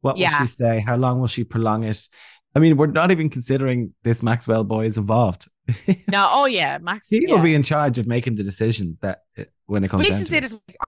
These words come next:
Speaker 2: I think Maxwell with his newfound bond with Casey, where he wants to have one-on-ones and talk to him about how he's feeling about other Islanders. Presumably, Maxwell is gonna say, "Casey's had a rough time over the last few days. He's trying," like, I think m-, if,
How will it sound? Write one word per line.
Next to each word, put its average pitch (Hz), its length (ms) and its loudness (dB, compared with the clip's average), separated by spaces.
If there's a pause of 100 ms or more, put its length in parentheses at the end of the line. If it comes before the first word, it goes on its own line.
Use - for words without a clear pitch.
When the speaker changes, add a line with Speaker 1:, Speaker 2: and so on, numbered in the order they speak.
(180)
Speaker 2:
I - 20 -8
think - 300 -20
Maxwell 208 720 -2
with 175 180 -10
his 170 140 -10
newfound 180 440 -10
bond 160 400 0
with 151 140 -20
Casey, 170 420 -6
where 156 120 -10
he 180 100 -10
wants 160 240 -10
to 170 80 -8
have 156 80 -6
one-on-ones 160 580 -10
and 165 120 -16
talk 160 260 -6
to - 80 -12
him 170 60 -12
about 165 180 -4
how 165 100 -6
he's 151 200 -10
feeling 165 260 -6
about 156 160 -6
other 151 260 -6
Islanders. 156 480 -6 (680)
Presumably, 202 560 -2
Maxwell 175 360 -2
is 151 120 -8
gonna 160 180 -12
say, 151 520 -2 (880)
"Casey's 165 400 -2
had 156 100 -2
a 156 60 -6
rough 147 160 -8
time 160 240 -8
over 147 120 -14
the 151 60 -10
last 147 220 -2
few 147 60 -16
days. 147 220 -6
He's - 100 -20
trying," - 340 -6
like, 170 180 -6
I 185 120 -2
think 180 300 -6
m-, - 100 -10
if, 180 320 -6